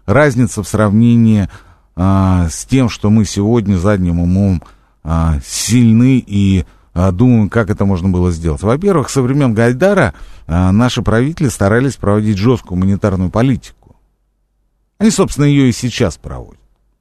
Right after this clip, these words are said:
Представляю, что рост экономики зависит исключительно от количества денег в ней.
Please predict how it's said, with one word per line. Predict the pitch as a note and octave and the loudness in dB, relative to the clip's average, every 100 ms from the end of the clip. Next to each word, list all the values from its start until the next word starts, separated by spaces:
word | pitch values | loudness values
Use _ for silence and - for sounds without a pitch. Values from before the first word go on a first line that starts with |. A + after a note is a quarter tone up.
| _ _ _ - | _ _ _ -6
Представляю, | A#2 - D3+ F3+ F#3 | -4 0 0 2 0
что | - C#3 | 0 0
рост | C3+ C3 | 0 -2
экономики | A#2+ D3 F#3 C3 | -2 -2 -2 -2
зависит | G2 G#2+ B2+ - | -2 0 -2 -6
исключительно | G2+ - A2 G2+ C3 - F#2+ | -14 -8 -8 -6 -8 -6 -6
от | |
количества | - G2+ G2+ E2 - G2+ | -4 -2 -2 -6 -8 -8
денег | G#2 G#2+ C#2 - C#2+ | -2 -2 -2 -12 -20
в | C#2+ | -20
ней. | C2+ | -20